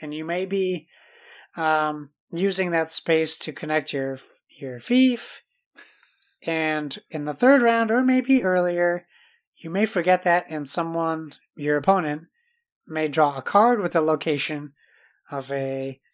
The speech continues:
critical connecting point to your fief. And if that happens, they move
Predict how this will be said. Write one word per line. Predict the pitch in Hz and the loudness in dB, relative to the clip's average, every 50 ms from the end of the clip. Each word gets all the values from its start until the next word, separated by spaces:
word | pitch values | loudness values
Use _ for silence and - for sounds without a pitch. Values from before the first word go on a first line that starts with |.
| _ - | _ -2
critical | - - 277 262 294 285 - 254 247 247 247 233 233 226 220 208 - | 2 4 4 4 4 2 0 0 0 0 0 0 0 -2 -4 -6 -4
connecting | - 196 190 214 233 220 - 220 190 170 135 | 0 0 2 2 0 -2 -2 -2 -2 -2 -2
point | - 180 175 170 165 - | 0 0 0 0 0 -4
to | - 190 170 | -6 -4 0
your | 160 156 156 147 | 2 2 2 2
fief. | - - 170 156 151 147 - - - _ _ _ _ _ _ _ _ _ _ _ _ - | 0 -2 -2 -2 -2 -4 -6 -10 -18 _ _ _ _ _ _ _ _ _ _ _ _ -6
And | 165 165 165 165 160 151 - - - | -4 -2 -2 -2 -2 -4 -6 -4 -2
if | 165 160 - | -4 -2 0
that | 196 185 180 - | 0 0 0 2
happens, | - 208 202 202 202 180 160 147 147 151 - - - - _ _ _ _ _ _ _ _ _ _ _ _ _ _ _ - | 4 4 4 4 4 2 -2 -2 -2 -2 -2 -2 -2 -4 _ _ _ _ _ _ _ _ _ _ _ _ _ _ _ -2
they | 156 160 180 202 214 | 0 2 2 2 2
move | 220 226 220 214 190 - - | 2 2 2 2 0 -4 -10